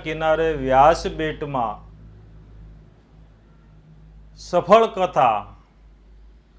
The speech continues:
આમ તો કથા શું કામ કહું છું હું, કે જે આયોજન છે એ કથા જેવું આયોજન હતું એટલે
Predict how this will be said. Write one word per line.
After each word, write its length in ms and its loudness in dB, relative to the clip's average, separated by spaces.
આમ 160 -4
તો 100 2
કથા 680 4
શું 220 -14
કામ 280 4
કહું 220 -2
છું 260 -10
હું, 240 -16
કે 120 2
જે 100 0
આયોજન 520 4
છે 160 -6
એ 100 2
કથા 340 2
જેવું 300 0
આયોજન 560 -2
હતું 340 -6
એટલે 320 -4